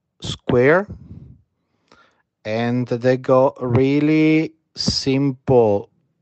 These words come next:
uh, design. And, uh, um,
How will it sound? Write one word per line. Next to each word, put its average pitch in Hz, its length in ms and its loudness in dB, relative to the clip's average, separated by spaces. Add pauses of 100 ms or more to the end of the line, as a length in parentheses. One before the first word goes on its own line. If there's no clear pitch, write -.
uh, 92 260 -4
design. 104 1000 -2 (2250)
And, 127 540 0 (120)
uh, 135 400 4
um, 104 760 -2